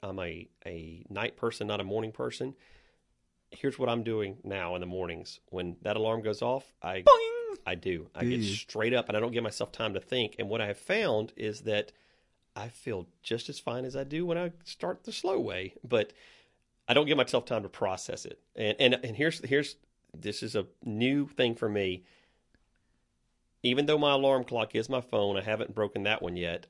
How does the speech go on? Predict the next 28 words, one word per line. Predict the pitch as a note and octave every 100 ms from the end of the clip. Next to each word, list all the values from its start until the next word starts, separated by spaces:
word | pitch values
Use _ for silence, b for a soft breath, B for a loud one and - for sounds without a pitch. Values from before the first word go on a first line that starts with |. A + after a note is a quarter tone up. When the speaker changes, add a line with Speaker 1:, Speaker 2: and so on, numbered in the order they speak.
| -
Speaker 1:
I | F#2 G2 G2 G2
don't | G2 F#2+ -
reach | F#2+ - -
for | G2
my | F2+ F2
phone | F2 F2+ F2
in |
the | F2
morning. | F2+ F2 F2+ -
I, | F2 F2+ F#2 - _ _ _ _ _ -
I'm | G2 G2+ F#2+ -
well | - A2+ A2+ A2
into | G#2
the | F#2+
day | F2+ F2+
before | F2 - F2+ D#2+
I | D#2+ - -
go | E2
to | E2
the | E2
phone. | E2 E2 G2+ - _ -
So | - E2 - _ _
that's | D#3 F#3
a |
new | D#3+
one | C3
for | - F2
me. | F2